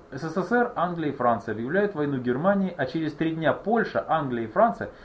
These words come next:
заключают с Германией сепаратный мир. А С С С Р остается в состоянии войны. Далее Польша объявляет войну С С С Р, и они вместе с Германией делят в порядке компенсации за Данциг Украину.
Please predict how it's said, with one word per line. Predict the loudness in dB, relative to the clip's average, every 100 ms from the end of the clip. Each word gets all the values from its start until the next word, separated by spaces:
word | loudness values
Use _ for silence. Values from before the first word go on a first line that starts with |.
| -14 -6
заключают | -4 0 2 2
с | 2
Германией | 2 2 2 0
сепаратный | -2 2 4 4 2
мир. | -2 -2 -4 -12 -20 -20 -12 4
А | 6 6
С |
С | 0 -2
С | 2
Р | 6
остается | 4 4 2 2 -2
в |
состоянии | -6 -6 -2 -2 0 0
войны. | 2 0 -4 -14 -20 -20 -20 -16 6
Далее | 8 10 8 2
Польша | 2 2 2 2 -2
объявляет | 0 0 2 2
войну | 2 2 2 0
С |
С | -2 -6
С | 0
Р, | 0 0 -2 -4
и |
они | 0 2 2
вместе | 0 0 -2
с | -2
Германией | 0 2 2 2 -2
делят | -2 0 2 0
в | -2
порядке | 0 4 4 2 -6 -4
компенсации | -2 -2 -4 -4 -4 4 6 6 0
за | -2 -2
Данциг | 4 4 4 -2 -6 -8 -20 -8
Украину. | -2 2 2 2 -4